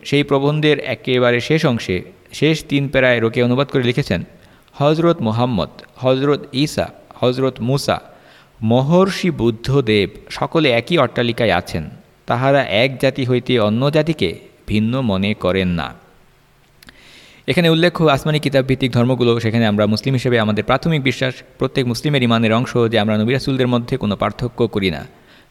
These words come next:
নবী রাসূলদের মধ্যে আমরা কোনো পার্থক্য করি না। ঈসা আলাইহিস সালাম, মূসা আলাইহিস সালাম, তারা অবশ্যই আল্লাহ তাআলার সম্মানিত নবী এবং রাসূল ছিলেন। এবং এটা বিশ্বাস করা আমাদের ঈমানের অংশ। কিন্তু তাই বলে গৌতম বুদ্ধকে নবী বলে বিশ্বাস করতে হবে? বৌদ্ধ ধর্মের মূল কথা কি? বৌদ্ধ ধর্ম মূলত এক ধরনের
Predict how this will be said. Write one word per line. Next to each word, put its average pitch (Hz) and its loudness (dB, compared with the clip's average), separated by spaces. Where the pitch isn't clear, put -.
নবী 139 4
রাসূলদের 170 0
মধ্যে 131 -2
আমরা 113 0
কোনো 104 -2
পার্থক্য 143 -2
করি 143 2
না। 139 0
ঈসা 123 0
আলাইহিস 131 0
সালাম, 123 -2
মূসা 120 -2
আলাইহিস 127 0
সালাম, 120 -2
তারা 107 2
অবশ্যই 127 -2
আল্লাহ 110 0
তাআলার 101 0
সম্মানিত 110 0
নবী 107 2
এবং 110 0
রাসূল 104 -2
ছিলেন। - -8
এবং 117 0
এটা 123 0
বিশ্বাস 127 -2
করা 147 0
আমাদের 110 0
ঈমানের 135 2
অংশ। 95 -4
কিন্তু 120 -8
তাই 151 2
বলে 165 2
গৌতম 139 2
বুদ্ধকে 175 0
নবী 120 2
বলে 156 2
বিশ্বাস 156 -4
করতে 175 -4
হবে? 156 0
বৌদ্ধ 156 4
ধর্মের 165 2
মূল 143 0
কথা 117 -2
কি? 82 -8
বৌদ্ধ 151 2
ধর্ম 160 2
মূলত 131 -2
এক 110 0
ধরনের 135 -2